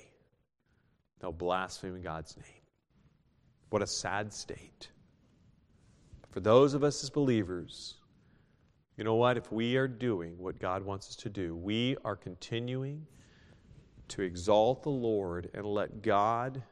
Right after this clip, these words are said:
be glorified, then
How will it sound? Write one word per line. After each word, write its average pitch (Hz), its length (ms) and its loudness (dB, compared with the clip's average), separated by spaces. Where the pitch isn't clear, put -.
be 110 80 -4
glorified, 92 960 -4
then 95 580 2